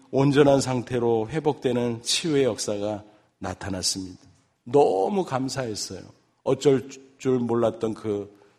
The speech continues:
상황에서 그런 은혜를 받고 오니까 얼마나 감사해요. 그래서 다시 전화로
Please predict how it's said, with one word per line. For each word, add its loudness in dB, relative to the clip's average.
상황에서 -2
그런 8
은혜를 6
받고 0
오니까 0
얼마나 0
감사해요. -10
그래서 -8
다시 0
전화로 0